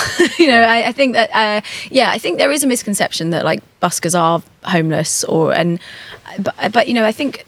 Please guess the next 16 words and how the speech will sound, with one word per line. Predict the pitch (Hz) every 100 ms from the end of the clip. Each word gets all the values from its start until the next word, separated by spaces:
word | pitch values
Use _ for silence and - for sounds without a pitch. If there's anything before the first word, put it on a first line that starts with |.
| -
the | 226 220
art | 254 285 -
of | 226
busking | 226 233 - 180 175 175 -
didn't | 233 214 -
start | - 196 208
as | 185
something | - 170 170 165
for | - 185 170 165 -
homeless | 190 175 -
people | 190 180
to | -
do. | 175 175
It, | - 208
it, | -
like, | 180 180